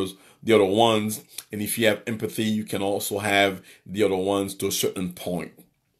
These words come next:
Nicole di anke honesty and respect, magli di respect. So i think tat an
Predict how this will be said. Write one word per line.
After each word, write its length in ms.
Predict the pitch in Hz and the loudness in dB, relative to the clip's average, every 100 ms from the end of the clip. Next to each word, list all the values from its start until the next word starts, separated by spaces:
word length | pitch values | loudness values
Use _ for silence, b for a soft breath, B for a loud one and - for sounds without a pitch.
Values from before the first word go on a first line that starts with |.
| _ - B B B B | _ -8 B B B B
Nicole 320 | 113 117 123 | 0 6 6
di 140 | 110 117 | 6 2
anke 440 | 107 107 107 107 b b b - | 0 0 -4 -4 b b b -4
honesty 540 | 113 120 - - 127 | -2 0 -2 -4 -6
and 140 | 104 104 | -6 -8
respect, 500 | 104 - 123 - _ _ _ _ _ - | -8 -6 -6 -8 _ _ _ _ _ -4
magli 400 | 110 117 113 120 | 2 2 2 -2
di 180 | 107 110 | -2 -4
respect. 640 | 107 - - 95 - _ B B | -4 -6 -6 -10 -10 _ B B
So 140 | - 143 | 2 4
i 80 | |
think 260 | 180 262 185 | 4 2 2
tat 260 | 127 110 - _ _ B B B | 4 2 -4 _ _ B B B
an 300 | 110 107 107 | 0 0 -2